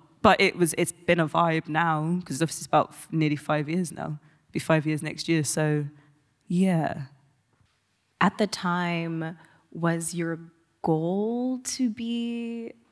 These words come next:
Speaker 2: a professional D J that was getting booked as much as you're getting booked now? Was there, like, an added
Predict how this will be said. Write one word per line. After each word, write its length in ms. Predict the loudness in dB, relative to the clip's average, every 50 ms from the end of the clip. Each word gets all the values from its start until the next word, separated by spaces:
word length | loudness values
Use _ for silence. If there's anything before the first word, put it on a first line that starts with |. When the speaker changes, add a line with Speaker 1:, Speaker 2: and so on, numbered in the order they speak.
| -12 -4
Speaker 2:
a 80 | -4 -2
professional 580 | -2 -2 -2 -2 -2 -4 -4 -6 -8 -8 -8 -8
D 200 | -6 -6 -6 -2
J 420 | 0 0 0 2 0 -2 -4 -4 -6
that 120 | -6 -6
was 160 | -6 -8 -8
getting 300 | -8 -6 -6 -4 -4 -4
booked 460 | -4 -4 -6 -6 -6 -10 -12 -14 -14 -14 _ _ _ _ _
as 140 | -6 -4 -2
much 160 | -4 -4 -4
as 140 | -6 -8 -6
you're 280 | -6 -4 -4 -6 -8 -10 -14 -20 -20 -20 _ _ _ _
getting 500 | -2 0 0 0 -2 -4 -6 -8 -10 -14 -18 _ -20 -12 -8
booked 400 | -6 -6 -6 -6 -8 -10 -10 -6
now? 640 | -6 -6 -4 -4 -4 -4 -4 -4 -6 -6 -8 -10 -12 -16 -20 -20 -20 -20 -20 -20 -20 _ _ _ _ _ _
Was 260 | 0 0 0 0 2
there, 240 | 0 0 2 2 0
like, 320 | 0 0 -2 -2 -4 -8 -16 _ _ -6
an 180 | -2 -2 -2 0
added 640 | 0 2 2 2 0 -2 -4 -4 -4 -6 -8 -10